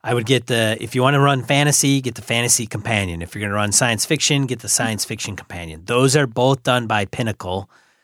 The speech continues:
Um, and they're, you know, they complement whatever you're looking at. Some of the things we're talking about, Brett and I, are very setting centric. So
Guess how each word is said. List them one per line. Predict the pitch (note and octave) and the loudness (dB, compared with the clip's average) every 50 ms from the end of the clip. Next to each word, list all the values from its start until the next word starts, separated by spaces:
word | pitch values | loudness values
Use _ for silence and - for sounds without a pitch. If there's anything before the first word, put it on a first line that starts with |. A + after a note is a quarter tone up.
| _ _ _ _ - | _ _ _ _ -6
Um, | F2+ F#2 F#2 F#2 F#2+ F#2+ F#2+ F#2+ | -2 2 2 4 4 2 2 0
and | G2+ G#2 | 0 2
they're, | G#2+ G#2 G#2 G2+ G#2 - _ _ - | 2 2 2 0 -2 -6 _ _ -12
you | A2 G2 | -10 -8
know, | F2 E2+ E2 E2 - | -8 -8 -8 -8 -8
they | G2+ F#2 | -8 -8
complement | - - - A2+ A2+ G2+ - G#2+ G2+ G2+ G2 F#2+ - - - - - _ _ _ _ _ _ _ - | -6 -4 -2 -2 -2 -4 -4 -2 0 0 0 -2 -4 -8 -12 -12 -14 _ _ _ _ _ _ _ -20
whatever | G#2 F#2+ G2+ G2 G2+ G2 G2+ | -12 -8 -6 -4 -4 -2 -2
you're | G2+ F#2+ F#2 F#2+ | -2 -2 -4 -4
looking | F#2 F2+ - F2+ | -6 -8 -8 -8
at. | F2 E2 D#2 - _ _ - _ _ _ _ - | -8 -8 -10 -12 _ _ -20 _ _ _ _ -6
Some | - - D3+ | 0 2 2
of | D#3 D#3 | 2 2
the | C#3+ | 2
things | - - D#3 D3+ C#3+ - | 2 2 2 2 2 2
we're | C#3+ C#3+ C3+ | 2 2 2
talking | - - B2+ A#2+ A#2+ - A#2+ | 2 0 0 -2 -2 -2 -2
about, | A#2 A2+ A2 G2+ - | -2 -2 -2 -2 -2
Brett | A#2+ C3+ C#3 | -2 -2 -2
and | - A#2 | -2 -2
I, | G#2+ G#2 G2+ G2+ G2 F#2+ - _ _ _ _ _ _ _ _ _ _ _ - | -2 -2 -2 -2 -4 -4 -8 _ _ _ _ _ _ _ _ _ _ _ -4
are | G#2+ G#2+ G#2 G#2 G#2 G2+ G2+ G2+ G2+ | 0 2 4 4 4 4 4 2 0
very | G2 F#2 C3 C3 B2+ B2+ A#2+ A2 G2+ G2 F#2+ F#2 F#2 - _ _ _ - | 0 0 0 2 2 2 2 0 -4 -6 -8 -10 -14 -18 _ _ _ -6
setting | - - - D3+ C#3+ D3 B2 G#2+ | -2 0 2 2 2 0 0 0
centric. | - - B2 A#2 - - - - _ - - _ _ _ _ _ _ _ _ _ _ _ _ _ _ _ _ _ _ _ - | -2 -2 -2 -4 -8 -12 -16 -18 _ -20 -20 _ _ _ _ _ _ _ _ _ _ _ _ _ _ _ _ _ _ _ -8
So | - B2 A2 A2 A2 A#2+ | -4 -2 0 0 0 -2